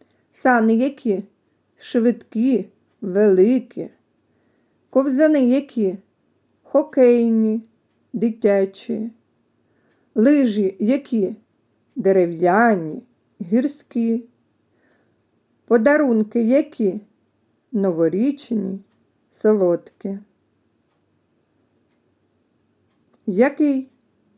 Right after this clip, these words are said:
Сніговик який? Гарний,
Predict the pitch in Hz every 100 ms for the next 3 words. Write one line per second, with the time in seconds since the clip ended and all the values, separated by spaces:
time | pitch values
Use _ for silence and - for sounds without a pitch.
0 | _ _ _ _ _ _ _ _ - 240
1 | 277 330 262 302 - 285 302 269 254 170
2 | _ _ _ _ - - - 185 196 254
3 | 226 190 180 185